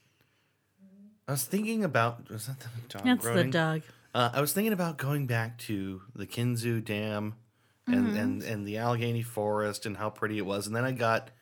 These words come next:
Speaker 1: I got on YouTube and I started looking up drone videos of people going over, you know, the river, and I just got obsessed. Like, I, I, I'm,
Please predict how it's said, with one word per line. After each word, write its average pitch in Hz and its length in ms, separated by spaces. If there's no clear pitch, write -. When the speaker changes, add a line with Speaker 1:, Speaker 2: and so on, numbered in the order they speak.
Speaker 1:
I 104 80
got 107 180
on 95 180
YouTube 113 440
and 101 100
I 92 40
started 98 300
looking 110 280
up 107 200
drone 110 600
videos 117 600
of 104 120
people 110 240
going 110 340
over, 110 520
you 107 140
know, 107 140
the 98 100
river, 131 720
and 98 380
I 123 40
just 120 160
got 180 140
obsessed. 175 640
Like, 135 320
I, 135 400
I, 127 380
I'm, 127 300